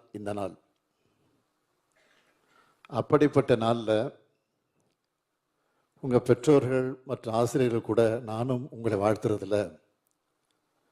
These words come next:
மிகுந்த பெருமகிழ்ச்சி அடைகிறேன். உங்க கையில இருக்கக்கூடிய டிகிரி என்பது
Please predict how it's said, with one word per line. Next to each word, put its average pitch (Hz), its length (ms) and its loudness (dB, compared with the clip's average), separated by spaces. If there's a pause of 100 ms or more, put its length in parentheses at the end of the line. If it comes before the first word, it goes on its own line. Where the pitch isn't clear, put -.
(460)
மிகுந்த 131 420 2 (320)
பெருமகிழ்ச்சி 113 500 -4
அடைகிறேன். 95 440 -8 (4000)
உங்க 135 180 4
கையில 151 400 4
இருக்கக்கூடிய 131 460 0
டிகிரி 127 220 -2
என்பது 110 420 0